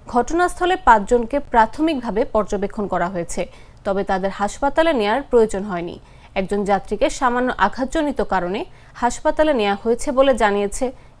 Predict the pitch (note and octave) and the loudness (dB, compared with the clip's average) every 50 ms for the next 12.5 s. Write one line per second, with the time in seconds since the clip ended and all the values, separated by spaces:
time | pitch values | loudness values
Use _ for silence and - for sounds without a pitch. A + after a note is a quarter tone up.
0 | B3 A#3 A3+ G#3 G3 F#3 F#3+ F#3+ - - G3 - - - - - F3 F3+ - - | 2 4 4 4 4 2 -2 -4 -4 -4 -6 -6 -6 -6 -6 -4 -6 -4 -4 -4
1 | G3+ - - - - - - - - - - G3 G3+ G3+ G3+ G#3 G#3 G#3+ F#3 - | -4 -4 -6 -8 -16 -20 -20 -20 -14 -8 -4 -4 -2 0 0 0 -2 -2 -2 0
2 | G3+ G#3 G3+ G3 G3+ G3+ G3+ - - G#3+ G3+ G3+ G3+ G3+ G3+ - - D#4 E4 E4+ | 0 0 2 0 0 -2 -4 -4 -2 0 0 0 0 0 -2 -2 -4 -4 -4 -6
3 | - - - B3 B3 C4 B3+ - D#4+ - - A3 A#3+ G#3 - C#4+ D4 D#4 D#4 E4 | -8 -2 0 2 2 2 2 0 -2 -2 -2 -2 -2 2 4 4 4 4 4 4
4 | C#4+ G#3 F3+ F3+ F3 A3+ F4 - - - - - - - A#3+ A3 - - E4 D4 | 4 4 4 4 0 -2 -4 -4 -8 -16 -20 -14 -6 -4 -4 -2 -2 -2 -4 0
5 | - C4 A3+ A3 - B3 B3+ - - C4 B3+ C4 C#4 - - B3 G#3+ G3+ G3+ - | 2 2 2 4 2 0 -2 -2 -2 -2 0 -2 -2 -2 -2 -4 -4 -2 -2 -4
6 | A3+ A3+ - A#3 C4 A#3+ G3 F3 G#3 G#3 G#3 G#3+ G#3+ - D4+ C4+ - - - B3 | -4 -4 0 2 2 2 2 2 2 2 2 2 0 -4 -6 -6 -6 -4 -4 -4
7 | - - C4 B3+ A#3 F#3+ - - F#3+ - G3 E3 D#3 D#3 - - - - - - | -2 -2 -2 -2 -4 -4 -6 -8 -6 -4 -4 -4 -4 -4 -8 -12 -18 -20 -20 -20
8 | - - - - A3 F#3+ G#3+ G3 - G3+ G3+ G3+ G3 G3 F#3+ F#3 - A3 A3 A3+ | -20 -10 -6 -4 -2 -2 -2 -2 0 0 0 2 2 0 0 -2 -4 -4 -4 -2
9 | G#3+ A3 B3 B3+ D#4+ F4 C4+ A3 G#3 G#3 G#3+ A#3+ B3+ A#3+ G3 G3 - - F#3+ F#3 | 0 0 0 2 2 2 2 4 4 4 4 4 4 4 2 0 -2 -6 -8 -6
10 | F#3 E3+ E3 - - - F3 - - - - - - - - - G#3 C4 B3+ - | -6 -6 -6 -6 -6 -6 -6 -6 -8 -14 -20 -20 -20 -18 -10 -6 -6 -4 -2 0
11 | D#4+ E4 D#4+ A#3 G#3+ A3+ A3+ A3+ G#3+ A#3 A#3 A3+ - - A3 G3 G3 G3+ G3 F3+ | 0 2 2 2 2 2 2 2 2 2 2 0 0 -2 0 0 2 0 0 -2
12 | G3 - - F#3+ F3+ - F#3+ F#3 F#3+ | -4 -6 -4 -6 -6 -4 -6 -6 -4